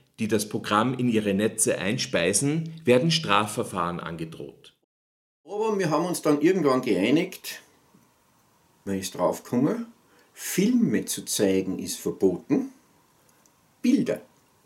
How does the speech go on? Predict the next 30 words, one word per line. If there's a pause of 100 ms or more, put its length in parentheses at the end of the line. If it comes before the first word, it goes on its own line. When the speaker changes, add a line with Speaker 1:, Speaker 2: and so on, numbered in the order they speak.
(120)
Speaker 2:
zu
zeigen (380)
ist
erlaubt. (960)
Mit
meinem
Argument,
dass
ich
gesagt
hab,
wir
zahlen
eh (260)
fünfundzwanzig
Büdel
in
der
Sekunde, (1300)
bin
ich
nicht
durchgekommen. (320)
Und
so
haben
wir
dann
uns
einen